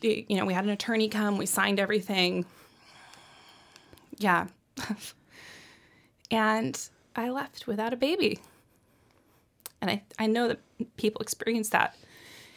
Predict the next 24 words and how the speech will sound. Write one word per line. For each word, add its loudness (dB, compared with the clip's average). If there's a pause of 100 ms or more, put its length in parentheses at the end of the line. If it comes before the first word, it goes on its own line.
(120)
in 0
different 0
ways 4
and -2
on -6
different -8
levels. -4
But -6
for -4
me, 4
it -6
was, -2
like, 2
a -6
choice 2
that -2
I 0
made. -2 (320)
And 0
I 4
was -2
the -4
one -6 (880)
who -12